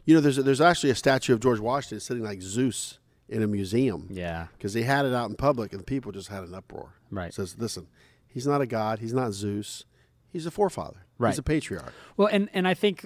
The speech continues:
Speaker 2: again, there's a place for memorials. Like, there's stones of remembrance that are left throughout the land, um, and things that God had commanded, "Hey, set up this, set up that." But I think a memorial has a place.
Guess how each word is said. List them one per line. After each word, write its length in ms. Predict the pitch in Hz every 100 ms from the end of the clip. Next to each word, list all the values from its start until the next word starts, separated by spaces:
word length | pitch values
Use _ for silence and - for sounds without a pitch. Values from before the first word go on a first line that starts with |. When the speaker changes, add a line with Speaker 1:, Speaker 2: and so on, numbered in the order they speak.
| -
Speaker 2:
again, 360 | 143 156 151
there's 160 | 143 143
a 60 | 135
place 320 | - 196 185
for 100 | 151
memorials. 480 | 131 127 143 131 120
Like, 160 | 127
there's 160 | 135 123
stones 440 | - 175 180 180
of 100 | 156
remembrance 560 | 127 120 131 123 113 -
that 140 | 120
are 100 | 113
left 360 | 113 127 123 -
throughout 580 | - 131 120 117 120 - -
the 260 | 127 120
land, 600 | 110 117 127 113 101 98 - - - - -
um, 520 | 120 113 107 104 110
and 480 | 135 123 117 117 -
things 260 | 160 147
that 120 | 131 123
God 180 | 127 127
had 140 | 123
commanded, 500 | - 117 117 123 113
"Hey, 160 | 120 123
set 220 | - 120
up 80 | 117
this, 180 | 120
set 160 | - 127
up 100 | 110
that." 340 | 117 120 113 - - - - - - - -
But 440 | 143 160 165 - _ _ -
I 60 | 151
think 220 | 190 180
a 40 |
memorial 520 | 156 151 156 175 165 143
has 180 | 139
a 60 | 120
place. 520 | - 135 160 233 -